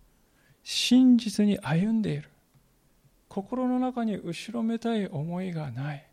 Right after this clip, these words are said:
真実に生きられている」って思う時にね、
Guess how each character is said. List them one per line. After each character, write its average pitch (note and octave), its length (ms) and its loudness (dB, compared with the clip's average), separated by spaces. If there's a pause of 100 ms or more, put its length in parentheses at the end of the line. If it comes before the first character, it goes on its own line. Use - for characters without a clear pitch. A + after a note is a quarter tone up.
(800)
真 E4 420 -6
実 G#3 260 -4
に D3 220 -2
生 - 40 -20
き F#3+ 100 -6
ら G#3+ 120 -6
れ A3 140 -6
て G#3+ 140 -10
い G#3 80 -6
る」 A3 180 -4
っ - 20 -10
て - 320 -10
思 D3+ 240 -2
う F3+ 60 -4
時 C3+ 240 -10
に A2+ 100 -8
ね、 D3 200 -8